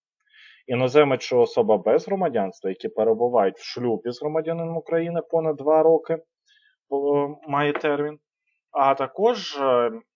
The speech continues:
іноземець чи особа без громадянства, які перебувають в шлюбі з громадянином України не менше двох років, якщо шлюб припинено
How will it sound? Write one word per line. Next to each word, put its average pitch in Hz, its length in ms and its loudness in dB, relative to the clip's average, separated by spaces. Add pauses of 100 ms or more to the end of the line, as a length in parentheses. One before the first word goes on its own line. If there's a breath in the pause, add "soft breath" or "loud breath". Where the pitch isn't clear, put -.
(120)
іноземець 135 580 -4
чи - 120 -6
особа 110 360 -2
без 101 260 -4
громадянства, 113 640 -6
які 202 180 -10
перебувають 104 540 -6
в - 40 -18
шлюбі 104 320 -6
з - 100 -18
громадянином 104 480 -8
України 98 360 -10
не 110 120 -8
менше 101 360 -8
двох 95 300 -8
років, 175 320 -6
якщо 95 280 -10
шлюб 185 300 -6 (100)
припинено 139 580 -10